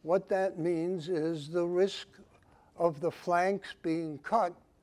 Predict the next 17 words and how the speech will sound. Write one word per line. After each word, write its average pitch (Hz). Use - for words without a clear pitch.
and 170
your 170
great 170
successful 175
advance 156
being 165
trapped. -
You 160
will 190
find 165
in 180
the 185
literature, 165
especially 160
British 151
literature, 139
much 147